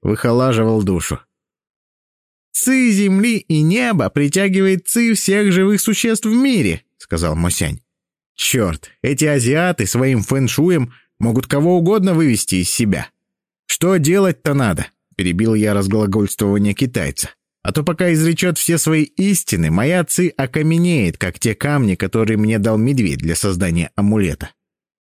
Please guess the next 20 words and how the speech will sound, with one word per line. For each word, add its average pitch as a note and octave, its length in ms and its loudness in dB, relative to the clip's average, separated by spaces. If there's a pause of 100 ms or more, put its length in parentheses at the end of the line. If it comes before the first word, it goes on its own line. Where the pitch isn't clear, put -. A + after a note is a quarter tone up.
(220)
«Точно!» G3 580 -2 (200)
воскликнул E2 580 -2
я. D2+ 200 -2 (300)
«Мосянь, C#3+ 720 -2
ты D3+ 100 0
в C3 80 -4
кабинет E3+ 400 0
сможешь F#3 480 0
сам G2+ 300 0
зайти F#2 360 -2
без F2+ 200 0
меня?» G#2 320 0 (640)
«Нет, D4 380 -2
молодой C3+ 380 0
господин», C3 560 0 (220)
поклонился E2+ 540 -2
китаец. - 480 -6 (380)
«Тогда E3 300 0
помоги E3 480 0
мне». F#2+ 320 0